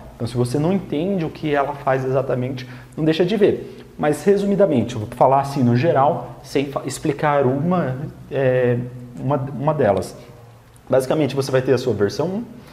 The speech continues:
que está rodando em um ou mais servidores. Vou colocar que ele tá rodando dois servi-, duas E C dois com a versão um. Aí a ideia é você fazer um novo deploy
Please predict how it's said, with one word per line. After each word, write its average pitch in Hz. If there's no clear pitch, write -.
que -
está 123
rodando 120
em 120
um 139
ou 120
mais 120
servidores. 120
Vou 117
colocar 131
que 131
ele 131
tá 127
rodando 127
dois 143
servi-, 123
duas 165
E 180
C 160
dois 139
com 131
a -
versão 131
um. 101
Aí 143
a 143
ideia 151
é 170
você 156
fazer 160
um 180
novo 170
deploy 107